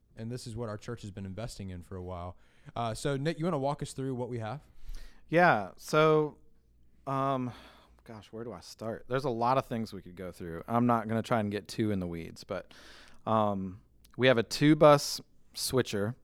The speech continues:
Speaker 2: that is kind of the hub of everything, um, in our auditorium, and it's made by four A. And when I say two bus, it means it's got two main, um,
Speaker 1: Outputs.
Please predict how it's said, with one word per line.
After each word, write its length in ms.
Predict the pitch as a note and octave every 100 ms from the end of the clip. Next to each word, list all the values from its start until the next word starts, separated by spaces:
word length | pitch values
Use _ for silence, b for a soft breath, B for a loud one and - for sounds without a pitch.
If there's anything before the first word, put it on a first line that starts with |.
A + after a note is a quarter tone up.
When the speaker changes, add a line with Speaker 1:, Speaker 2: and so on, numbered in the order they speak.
| -
Speaker 2:
that 140 | A2+ A2+
is 100 | -
kind 200 | A#2+ A#2
of 60 |
the 100 | G#2
hub 540 | G2 - B2 A2+ G#2 G#2+
of 160 | A2+ G#2+
everything, 720 | A#2 A2+ A2+ B2 A2 G#2+ G#2 - b b b b
um, 260 | G#2+ G2+ -
in 160 | C3 B2+
our 200 | A2+ G2
auditorium, 840 | G2+ G2 - F#2+ E2+ E2+ F#2 - -
and 320 | G2 F#2+ F#2+
it's 160 | G2+ A2+
made 180 | A2
by 140 | G2+ G2
four 340 | - B2 C#3
A. 280 | A#2 A2+ A2
And 100 | A2
when 100 | B2+
I 60 | D3
say 180 | D#3
two 240 | - C#3+ B2
bus, 380 | A#2+ A2+ G#2+ G#2
it 80 |
means 420 | G#2+ A2 G#2+ F#2+ - B B B
it's 180 | A#2 A2+
got 300 | - A2+ -
two 280 | - C#3 C3+
main, 580 | B2+ A#2 A2+ A2 G#2+ G2+ b b b b b -
um, 500 | A2 G#2 F#2+ F2+ F2+ - - - -
Speaker 1:
Outputs. 500 | G2+ - - -